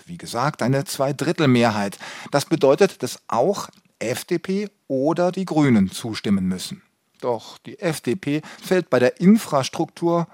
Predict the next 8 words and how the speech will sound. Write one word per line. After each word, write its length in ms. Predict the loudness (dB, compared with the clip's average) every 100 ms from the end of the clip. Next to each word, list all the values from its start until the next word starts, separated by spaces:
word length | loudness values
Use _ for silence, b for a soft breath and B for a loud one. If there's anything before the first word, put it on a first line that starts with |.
| b b b -8
schon 180 | 0 4
mal 140 | 4
aus. 480 | 2 -2 -6 -8 0
Sie 160 | 2
hat 240 | 2 0 -10 0
wegen 300 | 2 6 6
der 140 | 6
Frage 420 | 0 -4 -2 -4